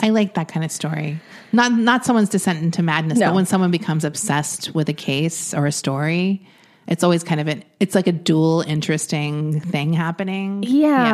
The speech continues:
Speaker 1: Yeah.
Speaker 2: 'cause it, yeah, it is. Yeah, I, I agree. That is interesting. So that's sort of like, um, 'cause, like, it does go really off the rails at, like, by episode three, you're like, "Okay, this is, these theories are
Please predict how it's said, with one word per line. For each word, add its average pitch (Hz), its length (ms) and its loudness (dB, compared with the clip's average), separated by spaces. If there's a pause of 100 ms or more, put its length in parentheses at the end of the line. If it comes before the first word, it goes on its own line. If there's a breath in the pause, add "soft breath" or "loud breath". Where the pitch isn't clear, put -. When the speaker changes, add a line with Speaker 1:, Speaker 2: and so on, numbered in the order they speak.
(120)
Speaker 1:
Yeah. 202 120 -2
Speaker 2:
'cause 240 260 0
it, 240 220 2 (1400 loud breath)
yeah, 240 400 2
it 233 100 2
is. 247 260 -2
Yeah, 220 240 2
I, 202 440 2
I 202 140 0
agree. 190 380 0
That 170 140 0
is 170 140 0
interesting. 165 440 -2
So 190 160 -4
that's - 580 -4
sort 202 280 0
of 170 300 0
like, 151 520 -4
um, - 540 -4 (440)
'cause, 240 200 2
like, 262 140 4
it 262 100 0
does 294 260 4
go 220 240 4
really 196 360 4
off 170 200 0
the 175 80 0
rails 160 440 2
at, - 100 0
like, 160 160 0
by 156 180 2
episode 165 460 -2
three, 156 200 0
you're 165 140 2
like, 156 200 -2
"Okay, 170 340 2
this 170 240 -4
is, 151 340 -4 (200)
these 185 240 0
theories 147 420 2
are 143 240 -2